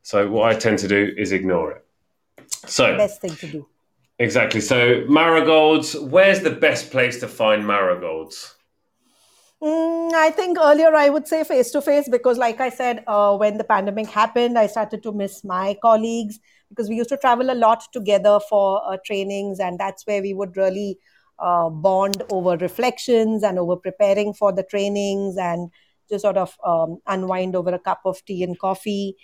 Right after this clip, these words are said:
Speaker 2: But, uh, during the pandemic, obviously that stopped and I really started to miss my marigolds. And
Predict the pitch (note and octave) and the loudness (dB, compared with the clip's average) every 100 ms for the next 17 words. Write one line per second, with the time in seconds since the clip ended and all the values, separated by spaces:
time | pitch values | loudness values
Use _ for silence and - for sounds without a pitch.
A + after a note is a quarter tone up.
0 | _ _ _ _ F#3 F#3 F3+ F#3 F3 F3 | _ _ _ _ -4 -4 -4 -4 -2 0
1 | F3 E3+ - _ - F#3+ G#3 A3+ A3+ G#3 | -2 -4 -12 _ -2 0 0 -2 -2 -2
2 | G3+ G3+ G3+ F#3+ F3 F#3+ G3+ F#3 F3+ - | -2 -4 -4 -4 -4 -6 -6 -6 -8 -10
3 | - F#3 F3+ - F3 F3 F3 E3 E3+ F3 | -6 -2 -2 -4 -6 -6 -6 -6 -6 -6
4 | F3+ E3 E3+ - E3 E3 D#3+ - - - | -8 -8 -10 -12 -10 -10 -10 -14 -18 -18
5 | - D#3+ D#3+ D#3+ D#3 E3 D#3+ F#3 A3 A#3 | -18 -12 -10 -8 -10 -10 -8 -4 -4 -2
6 | A#3 | -4